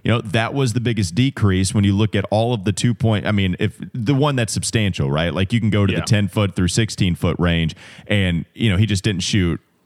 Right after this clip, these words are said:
Speaker 1: uh, that many percentage of his overall field goals from that area. It actually was a little bit of an increase there, but still, it's the sixty-one percent from in close compared to the sixty-six that he shot just in his rookie year.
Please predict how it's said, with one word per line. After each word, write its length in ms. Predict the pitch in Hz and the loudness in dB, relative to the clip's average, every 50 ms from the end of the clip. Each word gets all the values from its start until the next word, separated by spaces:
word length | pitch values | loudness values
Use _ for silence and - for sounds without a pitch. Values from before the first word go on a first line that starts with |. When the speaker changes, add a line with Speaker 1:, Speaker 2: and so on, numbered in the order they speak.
| _ - | _ -4
Speaker 1:
uh, 100 | 110 113 | -4 -4
that 240 | 107 113 117 110 87 | 0 0 0 0 0
many 160 | 110 107 101 | 0 0 0
percentage 400 | 90 - 92 - 110 101 92 80 | 2 0 2 2 2 0 2 0
of 100 | 95 85 | 0 2
his 140 | 78 92 80 | 2 2 2
overall 360 | 98 92 78 82 87 92 92 | 2 0 2 2 0 2 0
field 300 | 90 - 98 90 85 85 | 0 0 2 2 2 2
goals 380 | 78 87 82 80 76 78 71 - - | 2 2 0 2 0 -2 -4 -6 -8
from 280 | - - 113 104 95 | -2 0 0 2 2
that 180 | 85 85 80 78 - | 0 0 -2 -2 -2
area. 580 | 101 104 104 98 92 85 80 76 76 71 69 - - | 0 0 2 2 2 2 0 0 -2 -2 -4 -4 -2
It 100 | 104 98 | -2 0
actually 340 | 104 113 110 - 110 95 | 0 -2 -2 -2 -2 -2
was 300 | 85 78 92 98 101 87 | 0 0 0 0 2 2
a 40 | 92 | 2
little 220 | 90 90 98 98 90 | 2 2 2 2 2
bit 120 | 95 85 | 2 0
of 80 | 85 80 | 0 0
an 60 | 78 | 0
increase 500 | 82 95 113 101 - 120 127 127 117 - | 0 0 0 2 2 0 0 0 -2 -2
there, 260 | - 127 123 127 127 | -2 -2 0 -2 -2
but 220 | 107 101 98 92 - | -2 -2 -2 -2 -2
still, 480 | - - 127 123 107 98 95 87 82 - - - - - - - - | -2 0 0 2 2 2 2 0 -2 -4 -8 -20 -20 -20 -20 -8 -2
it's 240 | - 123 107 - - | -2 -2 -2 -2 -4
the 140 | - - 101 | -2 0 0
sixty-one 640 | - - 143 139 - - - 117 101 101 110 110 98 | 0 0 0 -2 -2 0 0 2 2 2 0 0 2
percent 480 | 107 95 - - 110 101 98 90 90 - _ _ | 0 0 2 2 0 2 0 -2 -4 -6 _ _
from 240 | - - 113 95 92 | -2 -2 0 2 2
in 140 | 87 85 | 0 -2
close 420 | 82 - - 123 117 104 95 92 - | -2 0 0 0 2 2 0 0 0
compared 320 | - 107 92 101 104 101 | -2 0 2 2 2 2
to 60 | 90 | 0
the 80 | 76 85 | -2 -4
sixty-six 800 | - - - 95 92 - - - 95 82 - - 131 123 - - | -4 0 0 0 0 -2 -2 -2 -2 -2 0 0 0 -2 -2 -2
that 160 | - 101 87 | -2 0 2
he 120 | 87 92 85 | 2 2 0
shot 460 | - - 98 85 80 80 78 76 - - - - - - - | 2 0 0 0 0 -2 -2 -6 -8 -16 -20 -20 -20 -14 -2
just 240 | - 120 120 107 - | 0 0 0 2 0
in 100 | 113 101 | 0 0
his 140 | 92 87 78 | 2 0 2
rookie 260 | 90 101 95 - 95 | 2 0 2 2 0
year. 400 | 87 82 117 123 104 80 69 | 2 2 2 2 2 0 -4